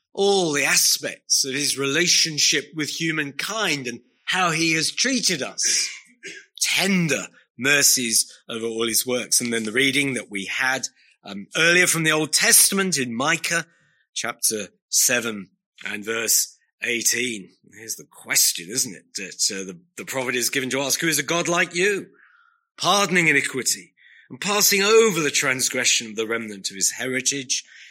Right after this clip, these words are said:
He does not retain his anger forever because he delights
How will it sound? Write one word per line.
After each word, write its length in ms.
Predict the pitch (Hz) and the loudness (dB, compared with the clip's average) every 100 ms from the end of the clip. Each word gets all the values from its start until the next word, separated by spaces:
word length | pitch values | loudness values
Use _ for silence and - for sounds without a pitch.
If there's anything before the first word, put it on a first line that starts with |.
| - | -20
He 100 | _ | _
does 380 | - 135 143 131 | 0 2 2 2
not 180 | 135 131 | 0 -4
retain 560 | 123 131 - 143 147 135 | -4 -2 0 0 0 0
his 200 | 127 - | -2 -2
anger 380 | 147 143 147 139 | -2 -4 -2 -4
forever 600 | 127 127 - 120 120 104 - - _ _ _ _ | -4 -6 -6 -6 -4 -8 -12 -20 _ _ _ _
because 240 | - - 113 | -12 -4 -2
he 120 | 131 | -2
delights 1120 | 135 131 139 160 175 - - - - - | -6 -6 -6 -6 -10 -4 2 4 4 0